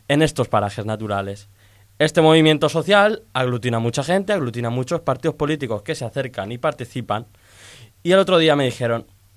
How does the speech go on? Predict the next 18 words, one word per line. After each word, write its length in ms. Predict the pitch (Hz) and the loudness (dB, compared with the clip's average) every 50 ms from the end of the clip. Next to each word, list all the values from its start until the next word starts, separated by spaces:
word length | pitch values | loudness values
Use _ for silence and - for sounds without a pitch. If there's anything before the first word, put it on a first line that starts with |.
| - - _ _ _ | -20 -20 _ _ _
que 640 | - - - 127 123 120 117 117 113 107 101 - - | -20 -12 -8 -6 -6 -4 -4 -4 -4 -6 -8 -10 -12
posiblemente, 760 | - 90 - - 120 120 131 127 127 135 139 127 127 151 175 | -16 -16 -12 -6 -2 0 2 2 2 2 0 0 0 0 0
pues, 420 | 170 - 113 98 90 - - - _ _ _ _ _ _ _ _ - | 0 -2 -6 -6 -6 -12 -20 -20 _ _ _ _ _ _ _ _ -20
a 60 | - | -20
lo 80 | - - | -18 -16
mejor 340 | 104 101 - - 131 139 - | -16 -14 -10 -8 -10 -8 -8
iban 220 | - 151 139 143 135 | -8 -4 -4 -4 -2
más 200 | 139 147 139 - | -2 -2 -2 -2
allá 240 | 135 123 127 139 143 | 0 2 2 2 2
de 80 | 156 | 2
un 60 | 151 | 0
movimiento 500 | 135 127 120 110 110 110 107 104 - 110 | -2 -2 -2 -2 -2 -4 -4 -4 -6 -6
social. 380 | - - 117 135 208 196 139 - _ _ - - - - - - _ _ _ _ _ _ _ | -6 -4 0 2 2 2 2 0 _ _ -20 -20 -20 -20 -20 -20 _ _ _ _ _ _ _
Y 120 | - 139 147 | -6 -2 0
yo 120 | 180 202 | 2 2
les 160 | 214 208 165 | 4 2 2
dije 300 | 151 165 160 - 190 175 | 0 -2 -2 -2 -4 -4
que 420 | - 147 120 110 107 101 101 - | -2 -2 -2 0 -2 -4 -6 -8